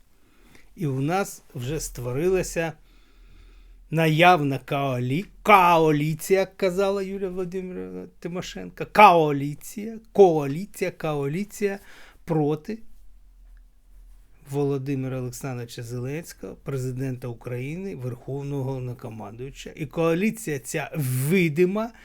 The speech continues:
і коаліція ця наявна створилася поки що з двох людей. Ігоря Коломойського і Петра Порошенка. Вони явно разом пішли в атаку.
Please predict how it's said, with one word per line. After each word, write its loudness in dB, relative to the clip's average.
і -6
коаліція 2
ця -2
наявна 0
створилася 0
поки -8
що -4
з -4
двох -4
людей. 2
Ігоря 6
Коломойського -4
і 0
Петра -2
Порошенка. -2
Вони 4
явно 2
разом 2
пішли -2
в -4
атаку. -2